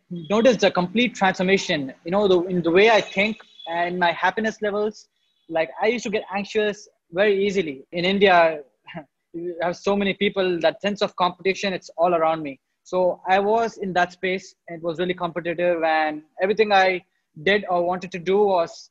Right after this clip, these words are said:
had a, a, a motivation, like, uh, either for money or fame or success. But now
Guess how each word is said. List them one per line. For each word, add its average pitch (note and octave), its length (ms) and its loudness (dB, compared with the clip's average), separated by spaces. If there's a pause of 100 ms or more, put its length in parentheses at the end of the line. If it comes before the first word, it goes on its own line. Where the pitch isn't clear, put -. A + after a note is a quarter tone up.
(420)
had G3 360 0 (100)
a, D#3 420 -2 (760)
a, D#3+ 100 -4 (240)
a D#3 60 -12
motivation, G3 720 -4 (180)
like, D#3 200 -2
uh, D#3+ 260 -2
either E3 180 -2
for E3 160 -8
money F#3 460 -4
or D#3 320 2
fame F3+ 300 -2
or E3 60 -2
success. F#3 460 -4
But E3 300 0
now G#3+ 380 4